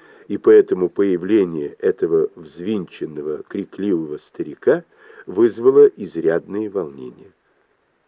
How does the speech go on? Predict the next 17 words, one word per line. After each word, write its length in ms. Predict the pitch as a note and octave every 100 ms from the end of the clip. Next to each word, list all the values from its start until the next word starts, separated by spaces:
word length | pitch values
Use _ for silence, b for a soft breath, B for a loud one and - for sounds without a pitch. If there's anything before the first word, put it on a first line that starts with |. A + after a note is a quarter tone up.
| -
Откинув 540 | C3 C#3+ - F3 E3+
занавеску, 760 | C3+ D3 D3+ D3+ G3 - - E2+
Беверли 640 | D#2 C3+ D3+ C#3+ D3 C3+ -
вошла 500 | E2+ F2 - G#2+ B2
в 60 |
бокс, 560 | E2+ D#2+ D#2 - - - _ _ -
где 240 | E2+ G2+
санитары 720 | - F#2+ F2+ - E3 F3+ E3
уже 280 | - E2 F#2
успели 600 | E2+ F2 - - F2 D#2+
снять 560 | D#2 - F2 D#2+ - _
с 120 | - D2+
больного 680 | F2 D#2 D#2+ G#2+ D3+ D#3 - b b b
его 260 | F#2 F2+
коричневый 920 | E2+ - F2+ F2 - - E2 D#2 D2+ -
войлочный 720 | D#2 F#2 F2 D#2 D2+ - D2+
халат 460 | - D#2 F2+ C#3+